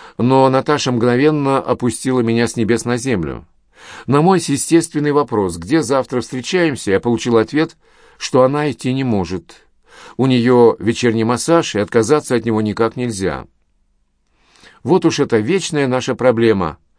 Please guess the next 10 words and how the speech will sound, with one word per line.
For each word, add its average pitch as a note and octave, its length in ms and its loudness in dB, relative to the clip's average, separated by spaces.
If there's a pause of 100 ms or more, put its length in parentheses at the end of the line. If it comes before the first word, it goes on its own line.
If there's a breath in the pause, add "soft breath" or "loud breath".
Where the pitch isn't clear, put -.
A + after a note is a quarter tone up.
(400 loud breath)
Найти A#2+ 400 2
сопровождающего B2 1200 0
для A2 180 0
похода G#2+ 460 0
в - 60 -14
театр C#3+ 500 -2 (480 soft breath)
или A#2+ 240 2
ещё C#3 340 2
в - 80 -16
какое-либо G#2+ 920 2